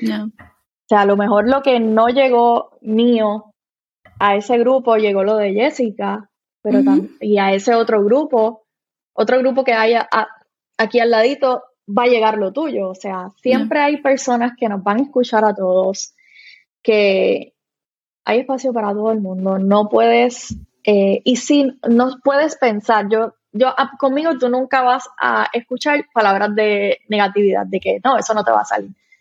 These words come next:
Speaker 2: No, eso te va a salir. Si no te salió, buscamos otro tema.
Speaker 1: Ya.
Speaker 2: Buscamos otro tema y hacemos, hacemos las veinte,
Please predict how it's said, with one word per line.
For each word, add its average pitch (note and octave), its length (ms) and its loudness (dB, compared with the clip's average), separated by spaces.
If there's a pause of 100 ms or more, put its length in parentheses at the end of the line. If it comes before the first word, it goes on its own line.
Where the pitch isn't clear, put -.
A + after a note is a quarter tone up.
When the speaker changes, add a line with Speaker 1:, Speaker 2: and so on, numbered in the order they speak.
(200)
Speaker 2:
No, G3 500 0
eso A3 220 0
te A3 80 0
va A3+ 120 2
a A#3+ 40 0
salir. A#3+ 600 0 (240)
Si A#3 100 2
no A#3 100 2
te C#4 100 -2
salió, F#4+ 320 0
buscamos G#3+ 400 -2
otro D#4 180 -8
tema. C#4+ 440 -6 (540)
Speaker 1:
Ya. A#3+ 220 -8
Speaker 2:
Buscamos C4 380 0
otro E4 200 -4
tema F#4 300 0 (200)
y C4 380 -2
hacemos, B3 520 -2 (680)
hacemos B3+ 460 -2 (160)
las B3 280 0
veinte, D#4 400 -2